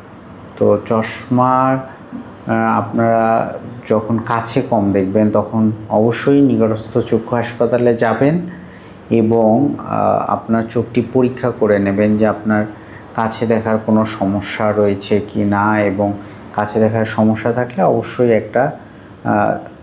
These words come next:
নিয়ার ভিশনের একটা চশমা আপনাদের যে সাজেস্ট করা হবে, সেটা আপনারা পড়তে পারেন। অনেক পেশেন্টই আমার কাছে এরকম জানতে চায় যে তারা কাছে দেখতে পারতেছে না, এর জন্য কী করবে? সাধারণত দেখা যায় যে,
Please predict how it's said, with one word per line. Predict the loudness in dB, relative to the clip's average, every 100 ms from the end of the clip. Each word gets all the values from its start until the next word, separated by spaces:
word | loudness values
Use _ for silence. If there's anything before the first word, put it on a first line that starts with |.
| -2
নিয়ার | 2 4 2 0
ভিশনের | -2 -2 2 2
একটা | 2 0
চশমা | 0 0 -2 -4 -2 2 2
আপনাদের | 0 -4 -2 0 2 2 2 2 0
যে | -4
সাজেস্ট | -2 -2 -4 -6 -4
করা | 0 0
হবে, | 0 -2 -2
সেটা | -2 0
আপনারা | 0 0 0 0
পড়তে | 0 -4 -2
পারেন। | 0 0 -2 0
অনেক | 2 2 2 0
পেশেন্টই | 0 0 2 4
আমার | 4 4 2
কাছে | 0 2 2
এরকম | 2 2 4
জানতে | 4 2 2 2
চায় | 2 2
যে | 2 2 0 -6 -20 -20 -12 -2
তারা | 0 0
কাছে | -2 -4 -2 0
দেখতে | 0 0 -2
পারতেছে | -2 -2 -2 -4 -2 0
না, | 2 2
এর | 0
জন্য | 2 2 2
কী | -2
করবে? | 0 0 0
সাধারণত | 0 -2 0 2 2 2 2
দেখা | 2 2
যায় | 4 4
যে, | 4 2